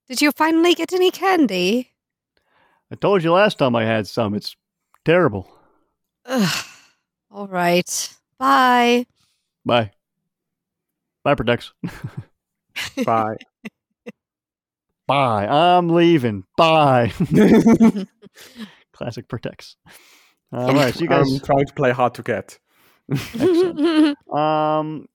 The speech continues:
Speaker 2: all right, so you got fifty coin in your pocket,
Speaker 3: Yeah.
Speaker 2: new coin. Um, and then you can go, uh, wh-, where, what places in the town would you like to go to look for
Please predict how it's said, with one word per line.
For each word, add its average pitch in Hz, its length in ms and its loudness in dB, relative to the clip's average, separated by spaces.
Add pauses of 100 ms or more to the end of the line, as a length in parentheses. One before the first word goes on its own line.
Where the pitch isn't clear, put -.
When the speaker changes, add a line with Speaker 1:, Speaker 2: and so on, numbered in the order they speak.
(100)
Speaker 2:
all 160 80 -2
right, 170 180 0
so - 120 -8
you 165 40 -6
got 170 200 0
fifty - 1300 -16
coin 170 840 -4 (360)
in 131 140 -8
your 120 120 -10
pocket, 135 360 -6
Speaker 3:
Yeah. 143 60 -6
Speaker 2:
new 143 160 -2
coin. 147 500 -6 (400)
Um, 120 640 -8
and 143 400 -6
then 151 120 -8
you 147 80 -10
can 151 140 -14
go, 156 340 -6
uh, 131 260 -10
wh-, 123 240 -14
where, 180 200 -10
what 190 160 -8
places 190 420 -8
in 151 140 -8
the 151 80 -8
town 165 380 -2
would 160 140 -6
you 160 80 -4
like 156 160 -4
to 160 60 -10
go 151 340 -2
to - 140 -8
look 147 220 -4
for 147 600 -4